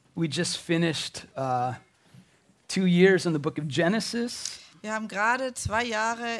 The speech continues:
Speaker 2: im ersten Buch Mose beendet.
Speaker 1: And then we did this little three-part series to, um, finance,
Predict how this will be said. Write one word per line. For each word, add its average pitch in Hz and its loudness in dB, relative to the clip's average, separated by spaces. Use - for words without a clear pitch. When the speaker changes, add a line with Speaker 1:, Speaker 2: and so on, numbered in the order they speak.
Speaker 2:
im 208 -10
ersten 220 -10
Buch 208 -16
Mose 233 -4
beendet. 180 -4
Speaker 1:
And 165 2
then 170 4
we 170 4
did 165 2
this - -2
little 175 2
three-part 180 0
series 185 0
to, 165 0
um, 143 -2
finance, 165 0